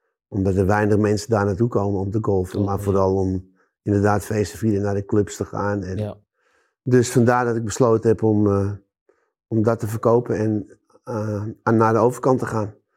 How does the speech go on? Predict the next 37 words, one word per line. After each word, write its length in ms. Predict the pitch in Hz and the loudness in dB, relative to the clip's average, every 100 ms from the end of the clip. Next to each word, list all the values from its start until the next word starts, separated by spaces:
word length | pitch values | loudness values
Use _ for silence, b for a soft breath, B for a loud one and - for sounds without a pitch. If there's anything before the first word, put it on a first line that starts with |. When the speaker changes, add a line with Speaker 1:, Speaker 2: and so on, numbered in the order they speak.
| _ | _
Speaker 1:
Zeg 100 | _ | _
maar 100 | - | 0
naar 80 | 113 | 2
het 100 | 110 | 2
vasteland 520 | - 113 - 117 120 | 0 -2 0 2 0
van 80 | 120 | -2
Spanje. 520 | - 110 104 101 110 - _ | -8 -6 -4 -6 -8 -14 _
Speaker 2:
Oké. 420 | 131 - 107 107 - | -16 -12 -14 -14 -4
Speaker 1:
Naar 300 | 107 110 110 | 2 2 4
Altea. 600 | 117 113 117 120 147 143 _ _ _ _ _ _ _ _ _ - b b _ | 2 2 2 2 0 -6 _ _ _ _ _ _ _ _ _ -20 b b _
En, 380 | - 107 110 107 | -6 0 2 2
eh, 260 | 101 104 101 | 2 0 2
daar 120 | 113 | 2
zitten 300 | - 117 113 | 2 2 4
we 60 | 113 | 6
nu 420 | 120 117 113 101 _ _ - | 6 6 2 -4 _ _ -4
drie 240 | 120 120 | 2 6
jaar, 400 | 131 139 170 156 _ | 6 4 0 -8 _
voor 100 | 117 | -2
het 100 | 107 | 2
derde 220 | 120 117 | 2 2
jaar. 280 | 120 139 - _ _ _ _ _ _ _ _ _ _ - | 0 -4 -10 _ _ _ _ _ _ _ _ _ _ -2
Het 160 | 110 | 0
bevalt 320 | 110 - 127 | 0 0 0
me 80 | 120 | 2
uitstekend. 600 | 110 101 - 117 127 156 | 0 0 2 4 4 0
We 60 | 120 | -2
gaan 180 | 123 120 | 0 0
nog 120 | 113 | 2
wel 140 | 120 | 2
even 120 | 117 107 | 2 0
een 60 | |
stukje 300 | 107 120 - | -2 -4 -4
zuidelijker 460 | - 120 117 123 120 | -4 -2 0 0 -2
kijken 340 | - 120 110 | -4 -4 -4
ook 160 | - - | -6 -4
nog. 280 | 131 131 | -6 -8